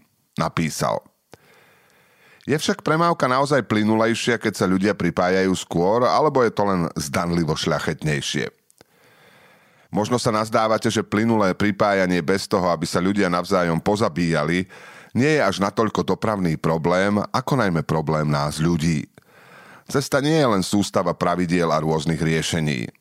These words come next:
Je to miesto, na ktoré sú milióny ľudí denne vypudené bez precízne stanovených noriem správania sa ako do obrovskej Petriho misky, kde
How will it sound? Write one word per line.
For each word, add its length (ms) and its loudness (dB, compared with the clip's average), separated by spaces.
Je 160 0
to 80 2
miesto, 480 0
na 80 0
ktoré 320 0
sú 160 0
milióny 560 2
ľudí 320 2
denne 320 2
vypudené 640 0
bez 320 -2
precízne 480 0
stanovených 720 0
noriem 320 0
správania 640 0
sa 240 0
ako 320 -2
do 160 2
obrovskej 640 0
Petriho 400 -2
misky, 480 -2
kde 160 -4